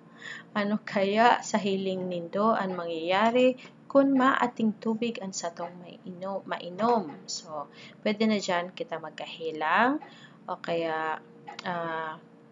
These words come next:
kasi parang nalalason man, takong dakol ang ati sa tubig, iniman malaog sa sato yung hawak, then iniman ang magkakausa o maging sanhi kan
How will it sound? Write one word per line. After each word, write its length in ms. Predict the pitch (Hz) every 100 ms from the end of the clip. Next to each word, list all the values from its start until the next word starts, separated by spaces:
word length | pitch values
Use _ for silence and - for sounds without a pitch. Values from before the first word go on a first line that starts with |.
| -
kasi 240 | - 202 214
parang 400 | - 190 185 190
nalalason 640 | 185 180 180 175 170 175
man, 240 | 170 175 220
takong 320 | 214 202 190
dakol 480 | 180 - - 240 294
ang 160 | 254 226
ati 320 | 175 - 190
sa 240 | - 180 -
tubig, 480 | 262 269 202 208 - - - -
iniman 400 | 262 254 240 220
malaog 400 | 220 220 - -
sa 160 | -
sato 240 | - 165 175
yung 160 | 170
hawak, 560 | - 240 240 185 185 - - -
then 160 | 208 196
iniman 480 | 202 202 196 190 185
ang 160 | 180
magkakausa 800 | 170 170 160 175 165 180 - 190
o 80 | 185
maging 320 | 175 180 180
sanhi 560 | - 175 170 - 214 -
kan 480 | 180 170 190 247